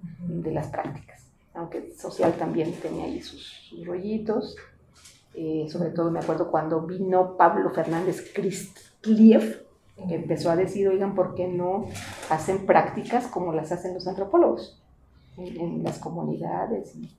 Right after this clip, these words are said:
Speaker 2: y demás?".
Speaker 1: Órale.
Speaker 2: Y sí, en la facultad ya había esto con algunos docentes, algunos ya fallecidos, que sí hacían este tipo de trabajos, ¿no?
Speaker 1: Ok.
Speaker 2: Pero no era reconocido oficialmente, era, se fueron con Luis Arturo a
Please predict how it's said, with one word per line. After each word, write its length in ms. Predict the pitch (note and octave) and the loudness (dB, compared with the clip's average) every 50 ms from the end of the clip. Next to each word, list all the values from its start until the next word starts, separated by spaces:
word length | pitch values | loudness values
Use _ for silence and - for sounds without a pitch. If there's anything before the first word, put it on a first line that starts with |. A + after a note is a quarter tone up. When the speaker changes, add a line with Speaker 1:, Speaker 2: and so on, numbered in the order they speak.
| _ _ | _ _
Speaker 2:
y 100 | - - E3+ | -14 -12 -10
demás?". 360 | E3 E3 F#3 - - - - - - _ - D3+ | -8 -8 -8 -8 -8 -12 -16 -20 -20 _ -14 -10
Speaker 1:
Órale. 460 | D#3+ D3 C#3+ D#3 G3+ B3 A3+ A3+ F#3 F3 E3 D#3+ D#3 D3+ - - - | -8 -6 -6 -6 -6 -6 -6 -6 -6 -6 -8 -8 -10 -12 -14 -8 0
Speaker 2:
Y 120 | - A3 A3 | 2 6 10
sí, 240 | C4+ D#4+ D#4 E4 F#3+ | 12 12 12 10 8
en 60 | F3 | 4
la 100 | E3 D3+ | 4 4
facultad 440 | D#3+ E3+ E3 E3 - - E3 D#3+ F3+ | 4 4 2 2 4 6 6 6 6
ya 100 | F#3 E3+ | 4 2
había 300 | E3+ F3 E3+ E3 E3 E3 | 4 4 4 4 4 4
esto 340 | E3 D#3 - - - A3 A3+ | 2 0 -2 -4 -6 -6 -6
con 260 | - G#3+ F#3 G3+ G3 | -2 -2 -2 -2 -2
algunos 420 | E3 D#3+ D#3 F3+ E3 D#3+ E3 D#3+ F#3 | -2 -2 -2 0 0 0 0 -2 -4
docentes, 640 | D#3+ - - E3+ D#3+ - - - - - - - D2+ | -4 -4 -4 -4 -6 -4 -6 -6 -6 -6 -6 -4 0
algunos 360 | D2+ D#2 D#2+ E2 D#2+ D#2 - | 2 2 2 2 2 0 -2
ya 200 | D#2+ - - - - | -4 -6 -10 -10 -8
fallecidos, 640 | - - - - - A3+ G#3+ G#3+ A3+ - - - - - - - - - | -6 -4 -4 -2 0 0 0 2 0 0 -2 -6 -12 -18 -20 -20 -16 -14
que 100 | E3 D3+ | -14 -14
sí 220 | - - E3+ E3 | -12 -8 -8 -6
hacían 340 | D3+ C3 - D3+ D#3 F3 F3 - - | -6 -6 -6 -6 -6 -8 -8 -12 -16
este 220 | - - - C3+ | -18 -18 -18 -16
tipo 240 | - - - - D3+ | -16 -14 -12 -10 -10
de 60 | C3+ | -12
trabajos, 480 | - - - - - - - - - - | -10 -10 -10 -8 -8 -10 -12 -14 -18 -14
¿no? 80 | - - | -12 -10
Speaker 1:
Ok. 180 | E3+ - - - E3+ C3+ | -10 -10 -12 -12 0 6
Speaker 2:
Pero 180 | F#3 F#3 F#3+ | 8 8 10
no 80 | G3+ G#3+ | 12 12
era 120 | A3 G#3+ | 12 12
reconocido 460 | G3+ G3+ - F#3 F3 E3 - F3 E3+ - - - | 12 10 8 6 4 4 4 0 0 0 -2 -6
oficialmente, 680 | - E3+ - E3+ - - - C3+ C#3 - D#3 - - _ _ _ - | -6 -8 -8 -10 -12 -10 -10 -8 -8 -8 -10 -12 -16 _ _ _ -10
era, 340 | F3 D#3+ D#3+ F3 E3+ E3+ - - _ _ _ _ _ | -8 -6 -6 -6 -6 -8 -14 -20 _ _ _ _ _
se 140 | - - F3 | -10 -8 0
fueron 300 | - A3 A3 A3 G#3 G3+ | 4 4 6 6 4 2
con 440 | - - - G3 F#3 E3+ D#3+ - - | 0 -2 -2 -2 -4 -6 -8 -8 -8
Luis 180 | F3+ - - | -8 -8 -6
Arturo 500 | - - - C4+ D#4+ E4 E4 D#4+ D#4+ D#4+ | -6 -4 0 2 2 2 2 2 0 0
a 400 | C#4+ B3 - - - - - - | 0 0 -2 -2 -4 -6 -8 -10